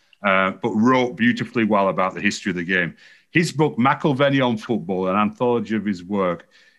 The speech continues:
If somebody's curious about the culture of and the history of, uh, soccer in Britain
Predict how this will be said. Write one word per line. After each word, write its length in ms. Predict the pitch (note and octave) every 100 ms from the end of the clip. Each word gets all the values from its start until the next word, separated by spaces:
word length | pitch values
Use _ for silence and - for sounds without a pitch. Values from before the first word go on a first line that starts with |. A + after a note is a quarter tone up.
| -
If 160 | A2+
somebody's 540 | - D3+ E3+ F3 E3+ -
curious 640 | - D3 C#3+ C3 A2+ G#2+
about 540 | G#2+ F2+ G2+ G2 F#2+ _ _ _ _ _ -
the 120 | A2
culture 760 | - C#3 C3+ - A2+ F#2 - _
of 340 | G#2 G2+ F#2+ - _ _ _ _ _ -
and 100 | G2+
the 100 | G#2
history 580 | B2 A#2+ - A#2 G2 F#2+
of, 400 | G2 F#2+ E2 F2+
uh, 300 | F#2+ F#2 F2 -
soccer 500 | - G#2 - F#2+ -
in 200 | G2 G2
Britain 500 | E2+ G2 - F#2 F2